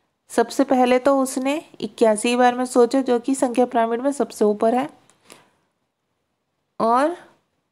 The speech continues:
he observed that nine is written in the left, in the left of eighty-one and put zero between eight and one in the second row of the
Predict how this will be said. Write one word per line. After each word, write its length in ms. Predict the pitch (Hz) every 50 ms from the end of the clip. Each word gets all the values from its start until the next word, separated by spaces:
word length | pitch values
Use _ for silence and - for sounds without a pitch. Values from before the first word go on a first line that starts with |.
| _ _ _ _ _ _ _ _ _ - 254
he 140 | 262 277 285 277
observed 420 | 247 226 214 - 254 262 269 269 247
that 300 | 262 254 254 254 - -
nine 340 | 240 226 226 233 240 262 262
is 140 | 254 - 240
written 280 | 233 220 233 240 247
in 200 | 254 240 233 233
the 140 | 247 240 226 214
left, 420 | 202 214 220 - - - 285 302 320 - - - _ _ _ _ _ _ - _ _ - -
in 220 | 226 226 226 226 220
the 120 | 240 247 254 247 233
left 340 | 226 226 240 254 - - - 262 262
of 180 | 262 - -
eighty-one 680 | - - - 208 - 240 233 233 247 254 262 262 254 254
and 160 | 254 247 - -
put 200 | 269 254 269 277 240 208
zero 320 | 226 220 220 226 240 247
between 420 | 233 233 233 226 - 240 247 247 -
eight 360 | - - 233 233 233 247 247
and 120 | 240 233
one 280 | 220 220 226 233 240 233
in 220 | 233 240 247 262 - - _ _ _ _ _ _ _ -
the 80 | - 247
second 440 | 247 - - 226 226 - 247 240 240
row 120 | 254 254 247
of 120 | 247 233 226
the 140 | 269 285